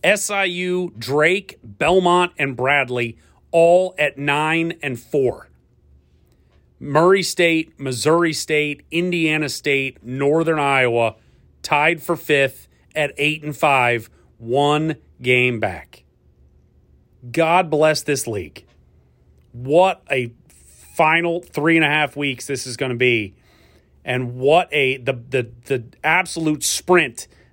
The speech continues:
to get one of those top four seeds and, and avoid having to play on opening night in Saint Louis. The Racers, so the four teams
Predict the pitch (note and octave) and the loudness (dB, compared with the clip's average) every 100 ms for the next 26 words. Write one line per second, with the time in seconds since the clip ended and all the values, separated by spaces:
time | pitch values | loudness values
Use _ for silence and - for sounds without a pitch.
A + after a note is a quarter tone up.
0 | _ C#3+ C#3+ C#3+ D3+ D3 C3 - D#3 D#3 | _ -4 -2 0 0 0 0 2 0 0
1 | C#3+ C#3 - D3+ C3 A#2 G#2 - _ _ | -2 0 -2 -2 -2 -4 -8 -14 _ _
2 | _ _ - C#3 C3+ B2+ B2 A#2+ A2+ - | _ _ -6 0 0 0 -2 -6 -8 -16
3 | _ _ _ _ _ _ _ _ _ _ | _ _ _ _ _ _ _ _ _ _
4 | _ - C#3+ C3 A2 D3 D#3 D3 C#3+ C3+ | _ -2 -2 0 2 4 4 4 0 -2
5 | B2 C#3 D3 C3 C3+ C3 C3 B2+ B2 A#2 | -6 0 2 2 -2 -4 -4 -4 -4 -6
6 | G2+ B2 A2+ F#2+ F2 - - _ _ _ | -10 -10 -10 -14 -16 -18 -20 _ _ _
7 | _ _ _ _ _ _ _ _ _ _ | _ _ _ _ _ _ _ _ _ _
8 | _ _ _ _ _ _ _ _ _ _ | _ _ _ _ _ _ _ _ _ _
9 | _ _ _ _ _ _ _ _ _ C3 | _ _ _ _ _ _ _ _ _ -2
10 | B2 C#3+ F3+ - F#3+ F#3 - - - _ | 0 2 0 0 0 0 -4 -12 -16 _
11 | _ _ _ _ _ _ _ _ _ _ | _ _ _ _ _ _ _ _ _ _
12 | _ _ _ _ _ _ _ - C3+ B2 | _ _ _ _ _ _ _ -8 -6 -6
13 | - E3+ A#3+ B3 G3+ G3 G3+ G#3 F3+ | 0 4 4 2 0 2 2 0 -4